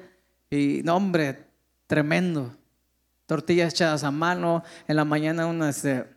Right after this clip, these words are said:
un arroz frito con un chicharrón en chile verde y las noches arroz hervido con frijoles negros arriba con un pedazo de queso fresco.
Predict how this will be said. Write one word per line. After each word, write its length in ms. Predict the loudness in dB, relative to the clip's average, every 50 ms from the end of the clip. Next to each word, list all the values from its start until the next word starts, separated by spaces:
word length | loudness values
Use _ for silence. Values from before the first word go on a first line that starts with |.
| _ _ _ _ _ _ _ _ _ _ _ _ _ _ _ _ _
un 140 | -4 0 2
arroz 260 | 2 4 4 2 4
frito 640 | 4 4 4 4 4 4 2 2 2 0 -6 -14 -20 _ _ _ _ _ _ _ _ _ _
con 180 | -6 -4 -4 -4
un 80 | -4
chicharrón 680 | -4 -4 0 0 0 2 4 4 2 2 0 -4 -8 -10 -14 -20 _ _ _
en 100 | -6 -4
chile 260 | 0 4 6 6 8 8
verde 420 | 8 8 8 8 4 2 0 -2 -6 -16 -20 _ _ _ _ _ _ _ _ _ _ _ _ _ _ _ _ _ _ _ _ _ -2
y 100 | 0 2
las 160 | 2 2 4
noches 640 | 4 4 4 4 4 4 4 4 2 0 -4 -8 -4
arroz 840 | 0 0 2 6 8 10 10 10 10 10 8 6 2 -4 -8 -10 -14 -20 -20 _ _ _ _ _ _
hervido 720 | 0 0 4 8 10 12 12 12 12 10 8 8 4 -4 -16 -20 -20 _ _ -2
con 200 | 0 0 0 0
frijoles 560 | 0 0 2 4 4 6 6 6 4 2 2
negros 500 | 2 4 4 6 6 6 4 4 4 4
arriba 320 | 2 2 4 4 2 2
con 120 | 2 0 0
un 80 | 2
pedazo 220 | 2 2 4 4 2
de 100 | 0 2
queso 380 | 0 0 0 0 -2 -2 -2
fresco. 500 | -2 0 2 2 2 0 0 -2 -2 -2